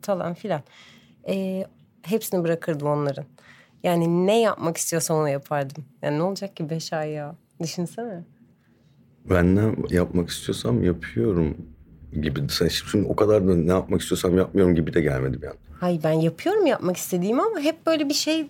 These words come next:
Speaker 1: yani sonuç olarak bir toplumun içinde yaşadığın zaman çok kurallarına göre davranman gerekiyor ya.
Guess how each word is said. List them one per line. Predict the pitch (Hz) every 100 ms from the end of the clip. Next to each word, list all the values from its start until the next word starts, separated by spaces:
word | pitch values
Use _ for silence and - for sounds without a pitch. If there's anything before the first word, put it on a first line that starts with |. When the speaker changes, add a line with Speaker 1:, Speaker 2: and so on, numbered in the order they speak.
| - 180
Speaker 1:
yani | 180 202 208
sonuç | - 254 262
olarak | 277 262 247 - - - _ - - _
bir | 180 185
toplumun | 226 226 247 240
içinde | 233 240 233
yaşadığın | 220 233 214 240
zaman | 233 240 240
çok | 233 - 254 -
kurallarına | 233 226 226 226 233 240
göre | 240 233
davranman | 220 214 220 220 226 226
gerekiyor | 214 220 220 466 381
ya. | 175